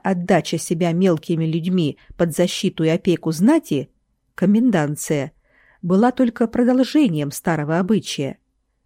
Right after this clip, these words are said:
но она имела и другой источник. В дружинных отношениях самих германцев. Потому что и здесь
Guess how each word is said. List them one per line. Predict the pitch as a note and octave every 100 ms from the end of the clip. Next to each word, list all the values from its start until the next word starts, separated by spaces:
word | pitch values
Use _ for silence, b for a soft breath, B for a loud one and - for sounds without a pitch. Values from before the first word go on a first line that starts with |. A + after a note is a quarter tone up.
| _
но | F3+ D#3+
она | D#3 F#3+ C#4
имела | B3+ B3+ B3+
и | - G#3+
другой | A3+ D#4 F3 E3+
источник. | F3 - E3+ - F3 D#3+ - - _ _ _ _ _ _ _ -
В |
дружинных | E3 A3+ G3+ B3+ F#3+ D#3 -
отношениях | F#3+ F3+ E3 - D4+ C#4 F#3+ D3 - _
самих | - G#3+ F#3+ G#3+ A3
германцев. | G#3+ G3 F3 C#3+ - - - _ _ _ _ _ _ _ _
Потому | F#3 G#3+ A#3
что | - A#3
и | - C4
здесь | C4 E3 F3+ D3